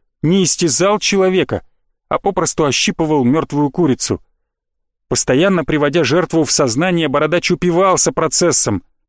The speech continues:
смаковал каждое мгновение, даже забыв, что вокруг него отряд разбойников с улыбками, наблюдавших жестокую расправу. Неиссякаемые вопли королевского отпрыска ласкали их слух. Они знали,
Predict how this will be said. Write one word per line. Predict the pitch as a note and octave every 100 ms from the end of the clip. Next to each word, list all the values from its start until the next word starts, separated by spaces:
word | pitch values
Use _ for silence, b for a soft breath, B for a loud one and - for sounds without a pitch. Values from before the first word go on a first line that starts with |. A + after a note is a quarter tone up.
| _ -
смаковал | - D#3+ F3+ - F#3 G3+ G#3+ C#3+
каждое | F#3 E3 C3 E3+
мгновение, | D3+ C#3+ F3+ G3 E3+ D3
даже | C#3 D3+ D#3
забыв, | D3 D3+ F#3
что | - E3
вокруг | D#3 - F#3 -
него | E3 D#3
отряд | D#3+ - F3
разбойников | E3 D3+ B2 G3 E3 D3 B2+
с | -
улыбками, | E3+ F#3 - D#3+
наблюдавших | D#3 C#3+ D#3+ F3 - D#3+ B2
жестокую | D3+ D3+ F3 D3+ D#3
расправу. | D#3 - - D#3 A#2+ F#2+ _ _ _ _ _ _ _ _
Неиссякаемые | C3 D3+ C#3+ - - - - F#3 D3+ D3+ C#3+
вопли | A#2+ C#3+ D3
королевского | C#3 C#3+ C#3 D#3+ E3 - C3+
отпрыска | C#3 F3 - D3+ -
ласкали | D3 C#3+ - - D3+ C#3+ C3+
их | B2+
слух. | - C#3 C#3 - - _ _ _ _ _ _ _
Они | - F#3 G3+
знали, | C3+ D#3+ A#3+ G#3 A2